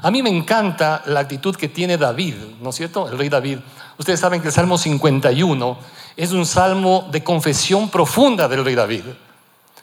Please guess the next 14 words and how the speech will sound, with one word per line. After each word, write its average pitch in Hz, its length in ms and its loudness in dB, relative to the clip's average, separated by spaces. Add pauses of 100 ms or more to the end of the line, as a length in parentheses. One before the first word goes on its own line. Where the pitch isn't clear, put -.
(280)
ante 165 260 2
una 202 180 2
situación 185 460 0
que 208 120 -2
también 156 400 -2
él 185 320 -4 (680)
era 156 320 -4
grave, 143 400 0
tremendamente 175 580 -2
grave. 143 260 0
Ustedes 123 240 -4
conocen 139 280 -2
la 123 80 -2
historia, 90 360 -8